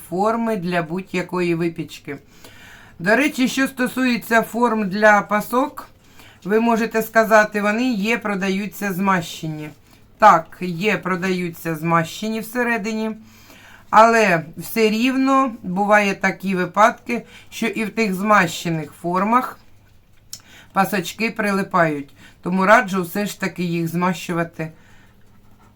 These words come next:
ще раз. Що нам знадобиться для нашої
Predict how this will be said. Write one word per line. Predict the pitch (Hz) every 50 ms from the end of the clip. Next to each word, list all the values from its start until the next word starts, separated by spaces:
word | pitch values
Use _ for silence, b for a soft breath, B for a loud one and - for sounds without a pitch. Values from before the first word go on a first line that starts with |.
| - - -
ще | - - - - - 185 170
раз. | 147 147 147 - - - - - - _ _ b b b b b
Що | - - - - 269 294 -
нам | 302 254 247 247 254 254
знадобиться | 214 190 226 220 220 185 214 202 180 220 285 302 302 - - - 202 185 170 165 165 - - b b b b b b b
для | - 170 190 202 202
нашої | 208 220 240 254 247 - - 233 226 214 214 208 208